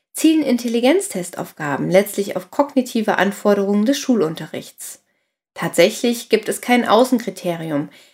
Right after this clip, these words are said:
das in Kindheit und Jugend so hoch mit dem I Q korreliert wie der Schulerfolg, besonders wenn die Noten vieler Fächer gemittelt werden. Die Korrelation zwischen I Q und der Durchschnittsnote in den Hauptfächern der Grundschule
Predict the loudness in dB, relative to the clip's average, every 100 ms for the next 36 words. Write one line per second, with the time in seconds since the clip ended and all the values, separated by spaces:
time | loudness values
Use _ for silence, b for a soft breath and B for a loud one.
0 | b -2 0 0 4 6 6 2 -6 -6
1 | -6 -2 0 0 0 2 4 4 2 0
2 | -4 -4 -6 -4 -2 0 0 -4 0 2
3 | 2 0 b b 0 4 6 4 -4 -6
4 | -8 -14 -16 -16 -20 _ _ _ _ 2
5 | 4 6 4 0 -4 -2 0 2 2 2
6 | 0 0 -2 -2 -2 -6 -2 0 2 0
7 | -4 -8 -8 -8 -8 -12 _ _ _ b
8 | b b b -4 0 2 4 2 2 2
9 | 4 2 0 -8 -8 -8 -8 -2 4 4
10 | 2 -2 0 0 2 -2 -4 0 2 2
11 | -2 -2 -2 0 0 0 0 0 0 0
12 | -2 0 0 0 0 2 2